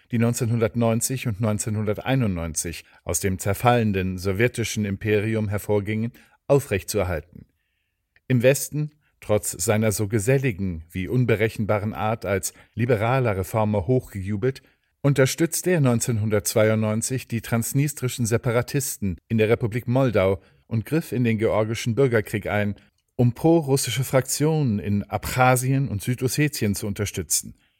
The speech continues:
Das äußere Imperium hat er zwar verloren. Die Sowjetarmee ist weder fähig noch willens, die Völker wieder gewaltsam zurück ins Imperium zu zwingen.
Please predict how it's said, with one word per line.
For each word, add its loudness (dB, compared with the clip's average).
Das 0
äußere 4
Imperium 0
hat -4
er 2
zwar 0
verloren. -4
Die -4
Sowjetarmee 2
ist -4
weder 2
fähig 2
noch -4
willens, 2
die -4
Völker 0
wieder 0
gewaltsam -2
zurück -6
ins -4
Imperium -2
zu -10
zwingen. -6